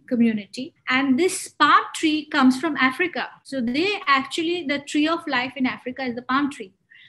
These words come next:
So they created this palm, this beautiful Siddhi Sayyad Jali. And even today, you will find the Siddhi community having crinkly African hair, very dark. They look like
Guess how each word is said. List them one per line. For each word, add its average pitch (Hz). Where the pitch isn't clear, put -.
So 262
they 370
created 311
this 277
palm, 254
this 247
beautiful 320
Siddhi 262
Sayyad 254
Jali. 214
And 269
even 370
today, 339
you 311
will 311
find 277
the 302
Siddhi 269
community 254
having 254
crinkly 320
African 269
hair, 240
very 277
dark. 294
They 247
look 254
like 277